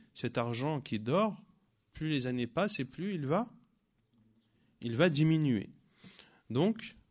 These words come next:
euh, la parole de Cheikh Al-, de Cheikh Al-Bassam ne doit pas être prise dans son contexte général, mais plus dans les choses qui sont utilisées, les biens que tu as, que tu utilises, comme une maison par exemple.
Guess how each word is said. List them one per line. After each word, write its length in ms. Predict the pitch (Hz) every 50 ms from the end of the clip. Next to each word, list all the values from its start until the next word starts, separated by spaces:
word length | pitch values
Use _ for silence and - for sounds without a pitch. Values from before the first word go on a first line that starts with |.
| _ - -
euh, 480 | 117 117 113 113 110 110 104 101 95 - - - - - - 64 71 98
la 80 | 117 113
parole 220 | - 131 147 143
de 60 | 131
Cheikh 300 | 120 - - 139 131 -
Al-, 240 | 127 120 113 - 110
de 80 | 113 110
Cheikh 220 | - - 139 -
Al-Bassam 540 | 131 123 120 117 - - - 175 196 196 151
ne 40 | 135
doit 120 | 127 123
pas 100 | - 185
être 200 | 180 - - 151
prise 560 | 139 - - 175 196 208 185 139 127 - -
dans 400 | - 117 123 139 151 160 165 160
son 320 | 156 - - - - 135 131
contexte 580 | - 135 135 135 - 160 170 165 - - 135
général, 500 | 117 127 131 131 127 123 117 151 185 190
mais 160 | 170 151 135
plus 420 | - - - 170 202 196 190 - - - - - - - - -
dans 100 | 131 131
les 80 | 127
choses 260 | - - 180 190 185
qui 100 | - -
sont 200 | - - 175 175 - -
utilisées, 600 | - - - 190 180 175 160 131 113 110 - - - _ _ -
les 100 | - 117
biens 240 | 113 113 120 143 147
que 100 | 147 -
tu 160 | - - -
as, 60 | 139 135
que 120 | - 120
tu 200 | 113 - - 131
utilises, 340 | 135 - - 131 120 104 -
comme 160 | - 123 123
une 140 | 127 127 131
maison 300 | 151 151 135 131 113 98
par 180 | - - 64
exemple. 300 | 64 65 64 65 65 -